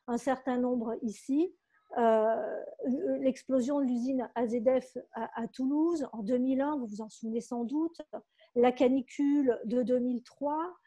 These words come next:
euh, des accidents, euh, spectaculaires, des accidents de la circulation,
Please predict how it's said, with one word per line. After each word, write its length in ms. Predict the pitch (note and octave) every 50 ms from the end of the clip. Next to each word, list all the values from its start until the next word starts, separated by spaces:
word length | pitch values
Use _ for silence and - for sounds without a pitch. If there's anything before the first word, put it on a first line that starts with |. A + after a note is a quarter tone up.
| _ _ _ _ _ -
euh, 220 | C4 A#3+ A#3 A#3+ A3+
des 240 | G#3 D4+ C#4+ B3+ D4
accidents, 680 | C#4+ C#4+ - - - C#4 A#3+ A#3 C#4 C#4 C#4 C#4 B3+
euh, 120 | A#3 A3 -
spectaculaires, 960 | - - C4 B3 B3 - B3+ B3 B3+ - C4 B3+ C#4 D#4+ F4 F4 D#4+ C4 A#3
des 160 | G#3+ C4 G3+
accidents 440 | A#3 A3+ A#3 - - A#3 G3+ A#3+ B3
de 40 | A#3+
la 160 | A#3 A3+ A3
circulation, 880 | A3 - B3 A3+ - - B3 A#3 A#3 A#3 A#3 - - C#4 C#4+ D4 D#4 D#4